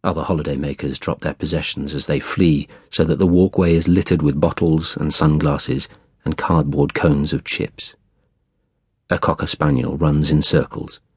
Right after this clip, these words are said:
trailing a blue lead. Two men are helping an elderly lady to her feet when yet more decking gives way beneath them.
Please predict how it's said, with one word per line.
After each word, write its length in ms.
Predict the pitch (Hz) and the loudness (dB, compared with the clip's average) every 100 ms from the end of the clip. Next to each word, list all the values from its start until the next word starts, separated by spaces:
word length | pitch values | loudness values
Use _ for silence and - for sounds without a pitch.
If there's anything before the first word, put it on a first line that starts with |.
| _ _ | _ _
trailing 340 | - 73 67 69 | -2 0 0 0
a 60 | |
blue 200 | 73 71 | 0 0
lead. 460 | 67 69 - - - _ _ _ _ _ _ _ _ _ _ _ _ - - | -2 -6 -8 -12 -18 _ _ _ _ _ _ _ _ _ _ _ _ -20 -4
Two 200 | - 92 | 4 6
men 340 | 92 76 71 | 6 6 4
are 200 | 87 85 | 4 4
helping 340 | 71 85 87 82 | 4 2 4 4
an 100 | 82 | 6
elderly 320 | 85 80 82 | 4 4 4
lady 340 | 82 85 80 | 6 4 2
to 120 | 78 76 | 0 -2
her 100 | 76 | -4
feet 400 | - 85 85 - - - | 0 0 0 -4 -10 0
when 120 | 87 | 4
yet 200 | 85 - | 4 4
more 280 | 101 95 80 | 6 6 6
decking 460 | 73 - - 71 | 2 0 -2 -2
gives 380 | 78 - 78 - | -2 0 0 2
way 180 | 87 76 | 4 4
beneath 400 | 87 87 76 - | 4 4 2 -4
them. 260 | 67 67 | -8 -8